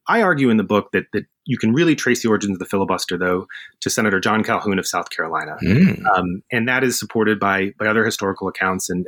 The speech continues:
Speaker 1: and analysis by political scientists and, and historians. And, and the reason is that Calhoun sort of brought together the different elements into one complete package that we would sort of recognize as the filibuster today. And this is still the talking filibuster of the,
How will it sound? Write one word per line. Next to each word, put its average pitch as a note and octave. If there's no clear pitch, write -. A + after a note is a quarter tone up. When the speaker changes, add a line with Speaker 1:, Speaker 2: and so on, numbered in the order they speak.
Speaker 1:
and G2+
analysis F2+
by F#2
political -
scientists F#2
and, F2+
and F#2+
historians. F#3+
And, C#3+
and C#3+
the C#3
reason E3
is A2+
that A2
Calhoun F#3
sort C3
of G#2
brought A#2+
together G#2
the F#2
different G2+
elements G2+
into B2
one G#2+
complete G2+
package G#2
that G2
we G#2+
would G2
sort F#2+
of F2
recognize F2+
as -
the F2
filibuster E2+
today. D#3
And F#3+
this F#3+
is -
still -
the -
talking -
filibuster D#2+
of -
the, E2+